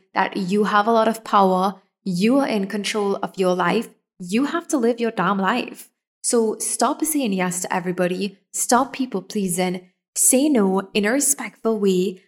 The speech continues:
And if you feel like it's something you want to do, like, you really wanna help this person,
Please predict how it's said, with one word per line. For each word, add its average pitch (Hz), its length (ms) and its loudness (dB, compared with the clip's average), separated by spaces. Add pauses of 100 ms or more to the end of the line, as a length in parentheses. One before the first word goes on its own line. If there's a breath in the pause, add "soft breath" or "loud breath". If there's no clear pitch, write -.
(160)
And 277 140 0
if 311 160 -2
you 392 320 0 (140)
feel 302 240 4
like 349 120 0
it's 330 140 -6
something 220 300 -2
you 254 80 -4
want 202 260 -4
to - 80 -8
do, 240 160 -4
like, 277 160 -6
you 208 80 -4
really 226 220 -2
wanna 294 180 0
help 269 220 -2
this 262 160 -4
person, 247 500 -2